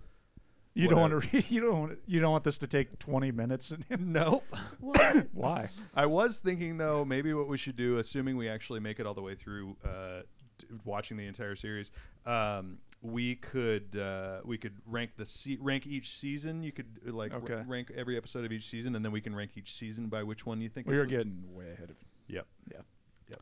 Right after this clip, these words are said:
Speaker 2: you're right.
Speaker 1: Yeah.
Speaker 2: Okay.
Speaker 3: I didn't know there was so much math on this podcast.
Speaker 2: Uh, so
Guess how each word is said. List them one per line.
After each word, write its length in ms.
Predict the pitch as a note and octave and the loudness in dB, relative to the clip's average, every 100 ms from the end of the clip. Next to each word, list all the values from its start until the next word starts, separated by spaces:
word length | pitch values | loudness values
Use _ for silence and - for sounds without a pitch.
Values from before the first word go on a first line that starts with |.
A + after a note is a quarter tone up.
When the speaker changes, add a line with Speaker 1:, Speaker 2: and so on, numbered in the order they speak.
| - | -18
Speaker 2:
you're 100 | - | -16
right. 160 | - - _ - | -16 -18 _ -12
Speaker 1:
Yeah. 120 | - - - - - - - D3 | -10 -12 -18 -20 -20 -14 -2 0
Speaker 2:
Okay. 280 | D3+ A#2 - - | 0 -4 -6 -4
Speaker 3:
I 60 | F3+ | -2
didn't 140 | E3 | -2
know 100 | E3 | -4
there 100 | D#3 | -8
was 100 | D#3 | -12
so 120 | - | -10
much 160 | D3+ - | -12 -8
math 320 | C#3 C#3+ D3+ | -8 -8 -10
on 80 | - | -12
this 160 | D3 - | -14 -12
podcast. 500 | D3 D3+ - D3 - - - | -14 -14 -16 -20 -20 -18 -6
Speaker 2:
Uh, 340 | C3 A#2 G#2+ A2 | -2 0 0 -2
so 680 | - - E3+ D3 A2 G#2 | -2 0 2 4 4 2